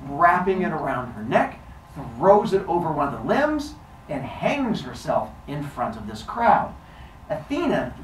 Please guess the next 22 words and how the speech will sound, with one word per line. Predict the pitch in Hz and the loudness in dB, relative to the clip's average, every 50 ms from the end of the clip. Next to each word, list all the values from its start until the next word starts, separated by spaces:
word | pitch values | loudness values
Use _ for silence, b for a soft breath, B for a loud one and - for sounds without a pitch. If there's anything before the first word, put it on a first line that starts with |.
| - - - | -10 -2 4
doesn't | 180 185 190 190 180 180 175 | 8 8 8 10 8 6 2
see | - - 175 147 127 | 2 -2 -2 -2 -2
it | 113 | 0
happening. | - - - - - - - - - - - - - - | 4 6 8 8 8 6 2 -6 -12 -12 -14 -16 -18 -14
She's | - - 151 147 - | -6 -4 -4 -2 0
talking | - 156 160 - - - 127 | 6 10 10 10 10 8 2
to | 104 | -6
the | 101 - | -8 -8
crowd, | - - 180 170 160 160 160 156 156 | -4 2 6 10 12 12 10 10 8
like, | 151 147 - - - - | 6 4 4 2 -4 2
"Turn, | - 427 466 466 - - - - | 6 8 8 8 6 2 -4 2
no, | 466 466 415 - - - - | 4 6 6 6 6 2 -2
you, | - 466 466 466 - - - - | 2 4 4 4 4 0 -4 0
Christ." | 403 440 427 427 403 - - - | 2 2 2 2 0 -8 -10 -8
She's | - 214 | -6 -4
like, | 233 220 - - - | -2 -2 -4 -4 -4
"I | 160 185 | 0 2
know, | 202 208 233 240 233 208 - - - - | 2 2 2 2 0 -2 -2 -4 -4 -4
I | - 175 202 220 | -4 -2 -2 -2
do." | 208 - | -2 -2
Like, | 202 196 190 - 349 | 2 2 2 2 6
"No, | 392 415 427 392 - | 10 10 10 10 10